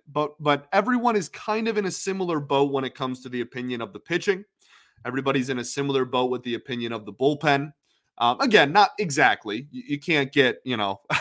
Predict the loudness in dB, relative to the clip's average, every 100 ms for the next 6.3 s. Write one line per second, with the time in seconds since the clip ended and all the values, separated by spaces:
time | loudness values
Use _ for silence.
0 | 0 -2 -10 -16 -4 2 4 6 4 2
1 | -4 -2 -2 2 4 4 2 2 2 2
2 | 2 0 2 0 -2 0 0 0 -4 -10
3 | -16 -18 -2 0 0 -8 -2 -2 2 0
4 | 2 2 2 2 -2 0 0 -2 -4 -2
5 | 0 0 -2 -6 -8 -6 -4 2 2 2
6 | -4 -4 -4